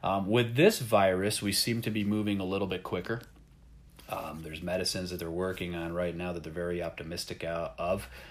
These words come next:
and they say they could have a vaccine as early as next year. Uh, you get a vaccine, and then obviously the problem, uh, you know, theoretically speaking, goes away.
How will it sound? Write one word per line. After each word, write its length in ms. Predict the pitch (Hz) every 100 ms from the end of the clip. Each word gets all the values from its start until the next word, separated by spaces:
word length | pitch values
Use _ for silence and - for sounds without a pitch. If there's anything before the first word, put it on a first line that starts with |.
| -
and 140 | 78 80
they 80 |
say 240 | 82 92 87
they 100 | 85
could 140 | 87
have 180 | 82 80
a 80 | 82
vaccine 600 | 87 82 - - 90 85
as 160 | 78
early 300 | 80 85 85
as 140 | 82 85
next 440 | 82 80 - -
year. 320 | 87 87 87 - - - -
Uh, 220 | 73 76 78
you 100 | 85
get 140 | 90
a 40 | 82
vaccine, 640 | 82 80 - 107 110 101
and 80 | 90
then 100 | 85
obviously 540 | 87 85 85 - 87
the 80 | 78
problem, 640 | - 90 82 82 78 69 -
uh, 220 | 67 65 -
you 80 | -
know, 160 | 71 71 - -
theoretically 580 | 90 82 87 92 90 85
speaking, 560 | - 113 107 101 87
goes 240 | 82 80 78
away. 460 | 80 87 92 -